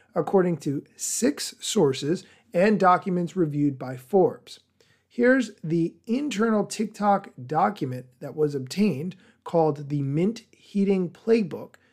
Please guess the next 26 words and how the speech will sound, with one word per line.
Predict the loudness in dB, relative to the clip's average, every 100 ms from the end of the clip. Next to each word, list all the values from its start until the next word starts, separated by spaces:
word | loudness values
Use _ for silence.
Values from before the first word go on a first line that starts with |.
| _
It | -4 -2
says, | 4 4 4 -2
quote, | 0 6 6 4 -8 _ _
"The | 0
heating | 4 2 2 -2
feature | -2 -2 -2 -4
refers | -4 -8 -2 0 0
to | -2 -8
boosting | -2 -2 0 -2 -2
videos | -2 0 0 0 -4
in | -14
the | -16
For | -10 -2 0
You | 2 2 0
feed | -6 -14 -14 -18 _ _
through | -6 -4 0
Operation | 0 4 4 4 0 -4
Intervention | -4 -2 0 -2 -6 -8 -10 -10 _ _
to | 2 2
achieve | 4 4 4 4 0
a | -8
certain | -2 0 2
number | 2 2 2 2
of | 0
video | -6 -2 -2
views. | 0 2 2 0 -8 -20